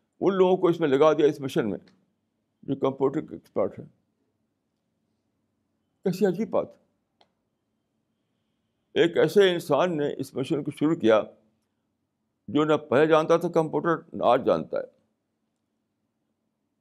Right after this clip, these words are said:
نہ پہلے جانتا تھا کمپیوٹر، نہ آج جانتا ہے۔ حت-، کمپیوٹر کے اے بی سی ڈی بھی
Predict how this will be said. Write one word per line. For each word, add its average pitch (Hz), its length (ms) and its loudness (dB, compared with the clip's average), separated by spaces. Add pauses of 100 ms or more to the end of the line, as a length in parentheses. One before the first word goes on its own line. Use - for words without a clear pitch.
(2250)
نہ 123 100 0
پہلے 151 300 2
جانتا 151 340 0
تھا 170 100 -6
کمپیوٹر، 165 460 -6
نہ 139 120 -6
آج 170 160 -2
جانتا 85 320 -8
ہے۔ - 60 -18 (1300)
حت-، - 240 -8
کمپیوٹر 160 400 -2
کے 185 100 0
اے 143 60 4
بی 135 160 -2
سی 147 120 -2
ڈی 190 140 -2
بھی 160 120 -2